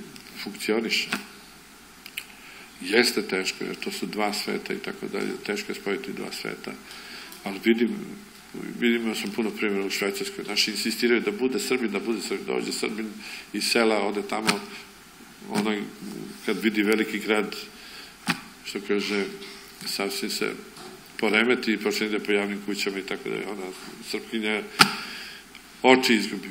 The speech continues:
posle se uda za Talijana, Talijan divan, pere sudove, peva. <laughs> Super. I hoće da postane pravoslavna.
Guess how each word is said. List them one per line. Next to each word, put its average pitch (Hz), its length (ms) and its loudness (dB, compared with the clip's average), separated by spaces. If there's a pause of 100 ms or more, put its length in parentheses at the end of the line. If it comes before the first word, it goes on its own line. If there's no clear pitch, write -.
posle 107 180 0
se 120 140 2
uda 113 200 4
za 98 260 0
Talijana, 110 520 6
Talijan 110 460 4
divan, 113 260 6 (100)
pere 110 180 4
sudove, 104 460 0 (120)
peva. 104 300 -6 (600)
<laughs> - 680 10
Super. - 360 6 (1400)
I 104 100 4
hoće 113 220 6
da 113 100 6
postane 110 360 4
pravoslavna. 104 540 0